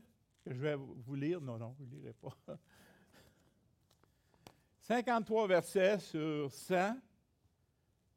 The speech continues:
qui démontrent que si vous ne prenez pas ces cinquante-trois versets-là au sérieux,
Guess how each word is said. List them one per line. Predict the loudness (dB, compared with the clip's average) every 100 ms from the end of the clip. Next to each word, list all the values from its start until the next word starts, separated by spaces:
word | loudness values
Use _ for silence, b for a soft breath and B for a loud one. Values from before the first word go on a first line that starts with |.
| _ _ _ _
qui | -6
démontrent | -4 8 8 10 10 10 6 -2 b b b
que | -4 -4
si | -4 -4 2 6 6 2 -4 -10 _ _ _ _ _ _ _ _ -10
vous |
ne | -8
prenez | 4 6 8
pas | 8 8 6
ces | 4 0
cinquante-trois | 2 0 0 0 0 2 2
versets-là | 4 2 4 4 6 4
au | 2
sérieux, | 2 2 4 4 4 0 -6